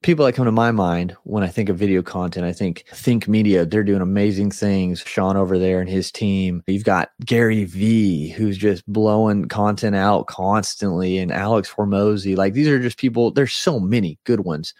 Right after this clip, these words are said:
that they just put out content. Grant Cardone, love him or hate him, like,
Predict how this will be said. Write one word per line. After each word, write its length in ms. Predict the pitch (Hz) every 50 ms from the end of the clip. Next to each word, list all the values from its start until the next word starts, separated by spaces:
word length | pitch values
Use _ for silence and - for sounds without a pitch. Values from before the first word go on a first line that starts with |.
| _ -
that 280 | 110 104 90 - 95
they 100 | 104 110
just 220 | 113 127 123 - _
put 180 | - 135 131
out 200 | 127 120 92 -
content. 300 | - 120 123 117 101 -
Grant 220 | - 120 120 - -
Cardone, 540 | - 120 113 113 113 113 107 104 101 98 - -
love 200 | 117 113 113 110
him 80 | 107
or 60 | 95
hate 240 | 90 98 139 156 131
him, 140 | 104 95 101
like, 240 | 98 92 - -